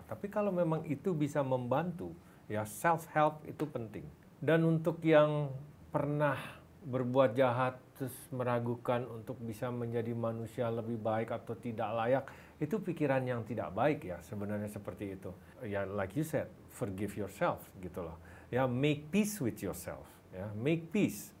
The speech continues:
Semua manusia ada gagalnya, ada buruknya, semua ada. Ada punya masa lampau. Remember this, today is better than yesterday,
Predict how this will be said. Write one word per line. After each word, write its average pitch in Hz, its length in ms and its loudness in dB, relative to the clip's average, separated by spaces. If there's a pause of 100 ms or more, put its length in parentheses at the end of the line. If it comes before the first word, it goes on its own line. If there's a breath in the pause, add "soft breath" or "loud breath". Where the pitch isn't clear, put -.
(160)
Semua 180 480 4
manusia 160 560 6
ada 135 400 6
gagalnya, 120 880 6
ada 113 240 0
buruknya, 113 800 -2 (320 loud breath)
semua 147 480 6
ada. 101 140 -4 (420)
Ada 127 260 4
punya 127 300 0
masa 120 320 0
lampau. 139 640 2 (260 loud breath)
Remember 127 480 6
this, 101 240 -2 (720)
today 147 400 8
is 147 140 0
better 151 240 10
than 135 180 8
yesterday, 110 640 2